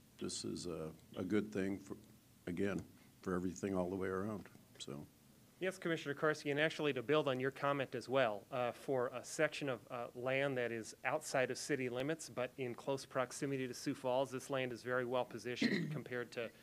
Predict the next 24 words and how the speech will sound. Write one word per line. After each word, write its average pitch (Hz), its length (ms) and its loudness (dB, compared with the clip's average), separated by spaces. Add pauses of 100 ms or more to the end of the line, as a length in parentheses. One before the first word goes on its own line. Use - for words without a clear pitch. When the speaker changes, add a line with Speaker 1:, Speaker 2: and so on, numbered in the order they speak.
(120)
Speaker 2:
somewhere 131 400 0
that 123 180 -6
could 139 180 2
be 127 120 0
further 127 360 2
out 127 120 4
in 117 80 -8
the 113 40 -6
county, 139 500 0
and 113 120 -8
so 123 180 -4
I 113 60 0
think 127 220 -4
that 131 180 -4
could 120 160 -6
be 117 140 -2
a - 20 -4
benefit 117 500 -2
for - 160 -8
any 107 140 -6
potential, 110 640 -6
uh, 110 140 -8
interested 117 500 -10
party. - 240 0